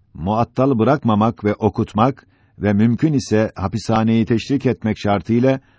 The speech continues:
onun elinde kalsın. Daha isterse,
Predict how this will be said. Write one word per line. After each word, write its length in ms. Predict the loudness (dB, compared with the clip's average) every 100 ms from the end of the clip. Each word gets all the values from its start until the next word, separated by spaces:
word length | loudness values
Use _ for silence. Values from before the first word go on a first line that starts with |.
| _ -2
onun 300 | 2 2 2
elinde 380 | 0 2 2 0
kalsın. 520 | 0 -2 -4 -8 -8 _ _ _
Daha 300 | -6 0 0
isterse, 680 | -2 -4 -2 -2 0 0 0